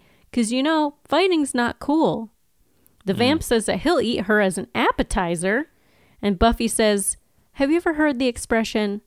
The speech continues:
Speaker 1: 'biting off more than you can chew'?" And the vamp kinda, like, frowns and shakes his head. And she says, "Okay, how about the expression, 'vampire slayer'?"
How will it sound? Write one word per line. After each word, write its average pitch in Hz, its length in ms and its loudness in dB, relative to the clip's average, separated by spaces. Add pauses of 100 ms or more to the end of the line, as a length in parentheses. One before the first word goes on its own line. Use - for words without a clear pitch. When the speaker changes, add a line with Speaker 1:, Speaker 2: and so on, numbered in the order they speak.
(160)
Speaker 1:
'biting 214 340 0
off 214 280 -2
more 202 180 2
than 190 140 0
you 196 100 -2
can 175 180 -8
chew'?" 220 460 0 (560)
And 180 120 -4
the 165 60 -2
vamp 170 300 -4
kinda, 180 220 -6
like, 160 160 -8
frowns 165 420 -8
and 190 120 -10
shakes - 260 -6
his - 140 -12
head. 185 260 0
And 196 200 -6
she - 140 -8
says, 180 380 -4 (100)
"Okay, 220 280 0
how 269 260 0
about 277 260 0
the 247 80 -4
expression, 196 720 -4 (400)
'vampire 220 540 -2
slayer'?" 277 500 -2